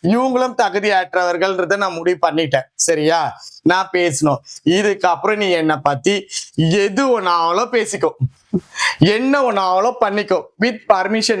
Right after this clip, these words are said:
நானே உனக்கு தரேன். But நீ பேசுற எதுக்குமே என் சைட்ல இருந்து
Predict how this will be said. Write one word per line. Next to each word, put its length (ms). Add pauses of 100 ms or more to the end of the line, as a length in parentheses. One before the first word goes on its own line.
நானே 300
உனக்கு 220 (100)
தரேன். 200 (600)
But 180 (140)
நீ 80 (160)
பேசுற 240 (180)
எதுக்குமே 460
என் 140
சைட்ல 240
இருந்து 180